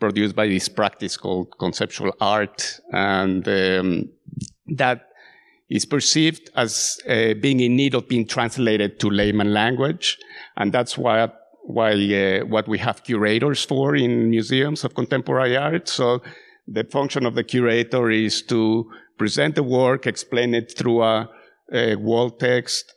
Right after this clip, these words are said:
have the audience come in, read the wall text, look at the work, and, and feel like they learned something. Uh, for myself, I have been trying through my work to avoid that kind of,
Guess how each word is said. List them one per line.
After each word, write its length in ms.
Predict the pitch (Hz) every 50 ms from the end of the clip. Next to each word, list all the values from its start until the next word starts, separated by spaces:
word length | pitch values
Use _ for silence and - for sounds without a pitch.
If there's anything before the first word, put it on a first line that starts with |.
| _ _ -
have 300 | - - 117 113 110 -
the 120 | 113 110
audience 400 | 110 113 113 110 110 117 113 -
come 240 | - 131 113 110 110
in, 280 | 107 104 110 107 117 120
read 240 | 107 110 113 120 113
the 100 | 120 117
wall 260 | 113 113 110 107 107
text, 480 | - - 120 113 113 - - - - - - -
look 220 | 123 110 113 -
at 120 | 120 107 -
the 80 | 113
work, 360 | 113 104 107 104 110 107 - -
and, 400 | 104 101 101 98 95 92 - - -
and 300 | 113 107 101 101 95 -
feel 220 | - 120 110 104
like 180 | 104 104 101 92
they 140 | 95 98 95
learned 320 | 98 98 95 95 95 98
something. 500 | - - 95 90 - - - - - - - _ _ _ _ _ _ _ - - - - - - - _ _ _ _ - -
Uh, 600 | 113 107 107 107 104 104 104 101 101 104 - - - - - - _ _ _ _ _ _ _ _ _ _ _ _ _ _ _ _ -
for 200 | - - 143 131
myself, 760 | 131 135 135 - - 170 156 143 143 143 - - - - - _ _ _ _ _ _ _ _ _ _ _ _ _ _ _ _ _ _ _ _ _ _ -
I 380 | 113 110 113 113 110 110 107 110 - - _ _ _ _ _ _ _ -
have 240 | - - - 113 - - 156
been 180 | 127 107 107
trying 580 | - - - 123 117 113 117 113 110 113 113 110 - - -
through 180 | - - 107 104
my 160 | 107 107 104
work 500 | 98 101 101 104 104 110 98 - - _
to 240 | - 104 104 98 98
avoid 540 | 98 90 87 98 101 104 101 104 101 95 104
that 240 | 107 101 98 -
kind 240 | - 104 101 92 92
of, 300 | 92 87 - - - -